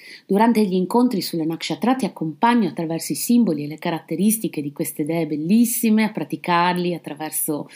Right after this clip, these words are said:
asana, bija mantra e altre tecniche ad esse relate,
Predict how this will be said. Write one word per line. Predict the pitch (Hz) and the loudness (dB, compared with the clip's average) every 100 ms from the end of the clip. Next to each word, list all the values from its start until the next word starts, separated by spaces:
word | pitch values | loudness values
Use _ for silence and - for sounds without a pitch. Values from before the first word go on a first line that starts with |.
| - - - _ | -20 -20 -20 _
asana, | - 165 190 185 190 180 180 | -6 -2 -2 -2 -2 0 0
bija | 170 151 156 | -2 -4 -2
mantra | 156 175 175 170 175 170 170 | -2 0 0 -2 -2 -2 -2
e | 170 | -6
altre | 151 151 143 143 | -8 -10 -12 -4
tecniche | 226 202 214 151 143 160 | 0 -2 -4 -10 -6 -6
ad | 147 151 | -4 -4
esse | 147 - 156 147 | -6 -6 -4 -4
relate, | 147 151 147 143 220 277 285 | -2 -2 -2 -2 0 0 0